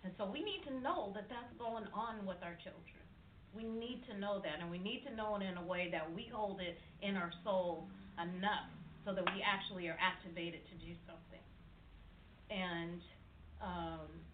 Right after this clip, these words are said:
so that's how I spend my life, in, um, theater and in my store. And I hope that you will join us and join me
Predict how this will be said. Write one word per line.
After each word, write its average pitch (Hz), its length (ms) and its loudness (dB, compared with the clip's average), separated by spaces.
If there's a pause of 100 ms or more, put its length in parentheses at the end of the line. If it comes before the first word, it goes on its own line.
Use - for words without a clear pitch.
(1900)
so 220 60 0
that's 190 240 2
how 202 160 2
I 180 120 0 (160)
spend 180 300 -4
my 180 180 -4
life, - 300 -10 (400)
in, 175 420 -4 (120)
um, 165 280 -6
theater 190 360 -2
and 170 120 -4
in 165 100 -6
my 165 140 -6 (160)
store. 185 320 -4 (260)
And 170 320 -4
I 160 40 -4
hope 165 300 -4
that 180 260 -2
you 175 140 -6
will 170 320 -6 (180)
join 175 340 -4
us 330 180 -10 (720)
and 175 140 -4
join 175 420 -2
me 240 320 -4